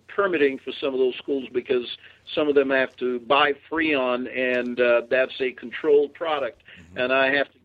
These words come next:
Speaker 1: get, uh, permits for them to do that. So I'm very well aware that we have those programs going on in a number of schools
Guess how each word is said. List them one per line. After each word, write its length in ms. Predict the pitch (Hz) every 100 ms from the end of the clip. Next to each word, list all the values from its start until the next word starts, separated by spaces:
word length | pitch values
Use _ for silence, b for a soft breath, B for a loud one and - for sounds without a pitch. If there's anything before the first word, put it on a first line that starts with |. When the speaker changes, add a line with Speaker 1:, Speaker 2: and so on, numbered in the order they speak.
| 139
Speaker 1:
get, 300 | 135 - 139
uh, 240 | 127 120
permits 480 | 117 - 165 143 -
for 100 | -
them 220 | 131 127
to 100 | -
do 220 | 120 139
that. 260 | 123 117 110 -
So 140 | 131
I'm 160 | 120 123
very 220 | 147 147
well 180 | 139 135
aware 460 | 127 135 139 131 123 B B _
that 220 | 131 123
we 180 | 123 135
have 360 | 131 135 131 120
those 220 | 131 127
programs 460 | - 143 131 131 -
going 300 | 139 135 131
on 220 | 135 131
in 140 | 123
a 40 | 117
number 300 | 131 147 131
of 80 |
schools 320 | - - 131